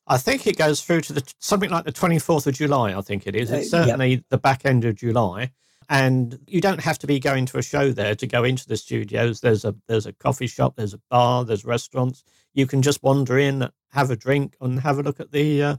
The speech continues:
Speaker 1: have a look at the photographs and have a look at our archive stuff if that's what you want to do. Um, it's, uh, it's a great place to go.
Speaker 2: And it's beautiful setting right on the, uh, on the River Thames.
Speaker 1: Yes, we, we, we did sit outside and have a nice glass of wine outside, didn't we, Martin? That was qu-,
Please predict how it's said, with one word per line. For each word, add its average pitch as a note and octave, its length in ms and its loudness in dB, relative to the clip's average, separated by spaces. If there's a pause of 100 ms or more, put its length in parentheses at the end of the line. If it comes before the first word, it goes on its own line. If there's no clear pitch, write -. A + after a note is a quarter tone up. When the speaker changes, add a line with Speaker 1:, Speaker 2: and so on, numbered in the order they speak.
(300)
Speaker 1:
have C#3+ 120 4
a C#3+ 40 4
look C3+ 160 2
at - 80 -10
the C#3+ 60 -18
photographs D3+ 600 -2
and D3 100 -12
have D3 160 -4
a D3 40 -4
look D3+ 160 -4
at D3 60 -8
our D3 140 4
archive C3+ 440 2
stuff A2+ 320 -12
if A#2 100 -16
that's - 240 -16
what B2+ 160 -10
you A#2 60 -8
want B2+ 140 -10
to C#3 100 -20 (100)
do. E3+ 100 -10 (540)
Um, C3 400 -2
it's, - 320 -6
uh, C3+ 140 2
it's D3 160 -4
a C3 40 -4
great C3 220 4
place D3 240 2
to - 80 -16
go. D#3+ 240 4 (560)
Speaker 2:
And C3+ 140 0
it's C3 100 -4
beautiful E3+ 400 -2
setting C#3 480 -4
right C#3+ 200 0
on C3+ 180 0
the, B2+ 340 2
uh, C3 100 -2
on B2+ 80 0
the B2+ 80 2
River B2+ 180 0
Thames. D3 520 -6 (640)
Speaker 1:
Yes, G3 220 2
we, E3+ 120 2
we, F#3 260 0
we F#3+ 120 2
did G#3+ 160 2
sit E3+ 240 0
outside C#3+ 340 2
and C3 80 0
have C#3 140 0
a C3+ 40 -4
nice C3+ 220 -2
glass C#3 300 0
of C3+ 60 -4
wine C#3+ 220 2
outside, E3 420 -2
didn't - 200 -4
we, A#2+ 80 0
Martin? A2+ 380 -2
That C#3 120 -2
was B2+ 160 -4
qu-, - 200 -12